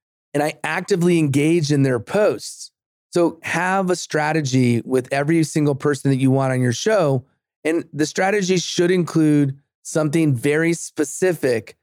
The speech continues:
for that person. It shouldn't be boilerplate, the same strategy for everyone.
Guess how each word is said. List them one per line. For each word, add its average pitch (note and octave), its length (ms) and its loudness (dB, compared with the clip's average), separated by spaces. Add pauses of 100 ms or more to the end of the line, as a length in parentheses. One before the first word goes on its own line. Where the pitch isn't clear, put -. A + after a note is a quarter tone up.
(320)
for D3+ 280 0
that C3+ 500 -4
person. C#3 460 -2
It A2 100 -6
shouldn't E3+ 280 0
be E3 140 2
boilerplate, C#3+ 800 0
the B2 60 -10
same C#3+ 340 -2
strategy B2+ 540 0
for - 340 -4
everyone. C3 680 0